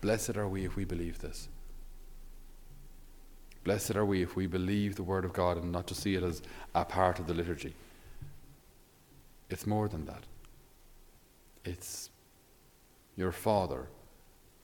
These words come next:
trying to reach out to you, his beloved daughter, his beloved Son, trying to speak to you, trying to encourage you, trying to bandage your wounds, trying to lift you up, trying to give you the confidence to count on him.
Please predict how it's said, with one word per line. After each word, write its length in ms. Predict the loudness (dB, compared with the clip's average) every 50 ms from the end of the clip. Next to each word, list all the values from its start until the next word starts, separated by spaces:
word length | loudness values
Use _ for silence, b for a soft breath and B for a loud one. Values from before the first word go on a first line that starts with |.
| -20 -10 -2
trying 300 | 2 4 4 4 4 2
to 100 | 4 4
reach 240 | 4 4 4 4
out 200 | 2 2 0 0 -2
to 100 | -4 -2
you, 300 | 0 2 2 2 0 0
his 140 | -2 -4 -2
beloved 360 | -2 -2 -2 -2 -2 -4 -2
daughter, 340 | 0 0 0 0 -2 -6 -12 -14 b b b b b b b b
his 140 | -6 -4 -2
beloved 380 | -2 -2 -2 -2 -4 -6 -8
Son, 140 | -8 -8 -8 -10 -14 -20 -20 -20 -20 -20 -20 -20 -20 -20 -20 -20 -20 -20 -20 -20 -20 -20 -20 -20 -20 -20 -20 -20 -12 -4
trying 280 | 2 4 4 4 4
to 100 | 2 -2
speak 440 | -4 -4 -2 2 4 4 4 2 0 -2
to 100 | 0 2
you, 200 | 2 2 0 -2 -6 -14 -18 -20 -20 -20 -20 -20 -20 -20 -20 -20 -20 -20 -20 -20 -20 -20 -12 -6
trying 400 | 0 2 4 4 4 4 2 0
to 160 | -4 -6 -6 -6 -8 -12 -18 -12 -8 -6 -6 -8 -8 -16 -20 -20 -20 -20 -12 -4
encourage 720 | -2 -2 -2 -2 -2 0 6 8 8 10 8 8 4 4 4
you, 220 | 4 4 4 2 -2 -6 B B B B B B B B B B -6
trying 260 | 0 2 2 4 2 2
to 100 | 0 -2
bandage 500 | -2 0 2 2 4 4 2 0 0 0
your 100 | 0 0
wounds, 420 | 2 2 4 4 4 2 0 0
trying 220 | 0 0 2 2
to 100 | 2 2
lift 240 | 2 2 2 2 4
you 80 | 6 6
up, 100 | 6 6
trying 200 | 4 2 2 2
to 100 | 2 2
give 140 | 2 2 2
you 60 | 4
the 100 | 2 2
confidence 640 | 0 2 0 0 0 0 -4 -4 -4 -6 -6 -10 B B B B B
to 80 | -14 -10
count 400 | -8 -6 -2 -2 -2 -2 -2 -4 -6 -4
on 160 | -2 -2 -2 -2
him. 200 | -4 -6 -6